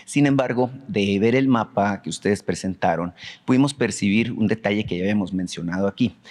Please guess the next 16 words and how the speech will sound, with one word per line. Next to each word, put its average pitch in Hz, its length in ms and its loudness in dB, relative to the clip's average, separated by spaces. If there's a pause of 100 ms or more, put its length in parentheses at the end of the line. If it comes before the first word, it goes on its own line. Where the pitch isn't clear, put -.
(180)
Eh, 107 280 0
la 117 80 2
región 113 260 -2
centro-norte 117 680 0
de 95 120 2
Sonora 95 500 -2
no 104 220 0
tiene 107 560 -2
ningún 85 280 -6
cuartel, 113 380 -2
es 101 100 -4
decir, 110 180 -4
hay 107 60 2
uno 110 120 2
en 110 80 2
Nogales, 101 600 0